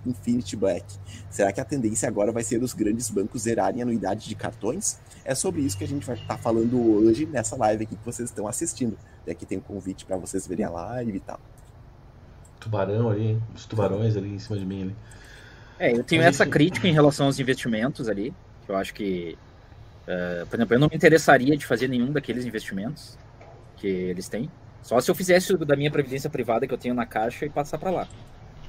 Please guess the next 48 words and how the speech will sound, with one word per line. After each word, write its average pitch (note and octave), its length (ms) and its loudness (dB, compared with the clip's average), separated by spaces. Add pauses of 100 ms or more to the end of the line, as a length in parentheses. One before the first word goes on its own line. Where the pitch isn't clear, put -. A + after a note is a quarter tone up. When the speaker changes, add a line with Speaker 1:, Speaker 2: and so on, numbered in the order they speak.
(500)
Speaker 3:
Fazer G#2+ 160 -2
a - 20 0
portabilidade A2+ 680 0
ou F#2 60 -6
não. F3 80 -14 (720)
E A2+ 960 -2 (1200)
qual A#2 160 4
é B2 80 8
a C3 60 6
outra C#3+ 400 2
questão? F3 880 -4
Speaker 2:
Poupança, E3 840 0
Speaker 1:
É A#2 40 6
os A#2+ 160 4
Speaker 2:
velho, F#2 100 -4
Speaker 1:
sim. - 80 -8
Speaker 2:
poupança, F#3+ 540 2
Speaker 3:
Ah, G3 40 10
poupança D#3+ 320 6
eu G#3 60 10
falei, F#3+ 240 10
Speaker 2:
botar C3 100 10
Speaker 3:
aqueles D3 220 0
tipos D3+ 320 0
de D3 80 2
investimentos C#3+ 560 2
ali A#2 240 2
eu E3 160 -2
não, G3 480 -10 (180)
não E3+ 100 -8
achei E3+ 220 -6
interessante. F3+ 460 -8 (1400)
E G#2 320 -2
Speaker 1:
É, - 80 4
e A#2 80 6
a G#2 40 6
outra G2+ 180 4
opção A#3 240 2
é - 60 10
Speaker 3:
mas G3+ 60 12
Speaker 1:
os - 60 8
Speaker 3:
pelo A2+ 120 10
Speaker 1:
gastos A2+ 100 8
Speaker 3:
menos F#3 160 4
Speaker 1:
de G#3 60 4
Speaker 3:
eles - 60 4
Speaker 1:
sete C#3+ 280 4
mil. C#3 240 -2